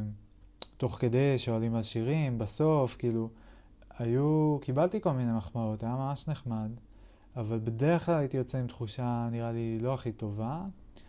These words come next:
ו-, לא, תכלס, בטח לפעמים יצאתי עם תחושה סבבה.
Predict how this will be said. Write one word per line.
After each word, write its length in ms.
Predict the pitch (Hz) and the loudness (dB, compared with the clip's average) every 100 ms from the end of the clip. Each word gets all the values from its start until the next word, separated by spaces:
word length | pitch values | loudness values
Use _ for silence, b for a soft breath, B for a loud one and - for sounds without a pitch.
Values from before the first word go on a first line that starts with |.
| B B B B - | B B B B -12
ו-, 1000 | 113 107 113 113 110 110 113 110 110 110 110 107 - - - - - - - - - - | -8 -2 0 2 0 0 -2 -2 -4 -4 -8 -12 -20 -20 -20 -20 -20 -20 -20 -20 -18 -2
לא, 220 | 165 139 | 2 2
תכלס, 400 | 131 156 - - | -2 -8 -8 -8
בטח 320 | 156 165 - | -6 -6 -6
לפעמים 340 | 139 135 123 120 | -6 -4 -4 -4
יצאתי 240 | 113 113 | -4 -6
עם 100 | 110 | -6
תחושה 320 | 107 110 113 | -6 -8 -8
סבבה. 460 | 104 107 104 101 | -6 -6 -4 -4